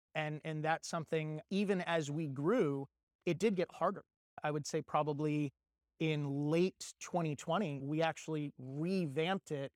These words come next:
as more of a manifesto. And the manifesto at that time was, "Hey, everybody,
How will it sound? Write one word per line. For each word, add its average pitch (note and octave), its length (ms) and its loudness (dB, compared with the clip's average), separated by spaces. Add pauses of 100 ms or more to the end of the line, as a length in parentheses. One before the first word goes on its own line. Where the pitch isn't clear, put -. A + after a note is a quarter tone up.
as D3 200 -2
more D#3+ 280 4
of C#3+ 100 -2
a D3 240 0
manifesto. D#3+ 640 -2 (160)
And D#3+ 160 -4
the D#3 60 -2
manifesto E3+ 580 0
at C3+ 80 -8
that F#3 220 2
time D#3+ 240 -4
was, D3 380 -2 (340)
"Hey, F#3 160 6
everybody, D3+ 560 2